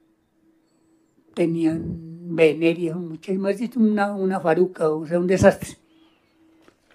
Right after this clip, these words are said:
Yo los recojo y yo seco el campamento, El Barrial a pura pala. Yo les enseñé, ¿qué les enseñé yo a ellos? Les enseñé ingeniería militar,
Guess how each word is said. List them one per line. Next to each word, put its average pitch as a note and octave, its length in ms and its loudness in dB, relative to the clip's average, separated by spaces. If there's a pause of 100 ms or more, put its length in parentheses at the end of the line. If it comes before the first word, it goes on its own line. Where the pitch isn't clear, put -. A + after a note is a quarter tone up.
(340)
Yo E3 140 6
los G3 160 10
recojo A3+ 500 8
y F#3 120 4
yo E3+ 160 6
seco A3 400 2
el A#3 80 4
campamento, F#3+ 640 0
El G#3 60 0
Barrial F3 380 2
a F#3 100 -4
pura E3+ 300 -6
pala. C#3+ 260 -16 (1040)
Yo E3+ 100 -2
les F3 220 4
enseñé, D3+ 460 2
¿qué G#3 120 2
les A#3 120 2
enseñé E3 380 4
yo E3+ 100 0
a E3+ 60 4
ellos? D#3+ 220 2
Les D3+ 180 0
enseñé D3 260 0
ingeniería D#3 560 -4
militar, - 520 0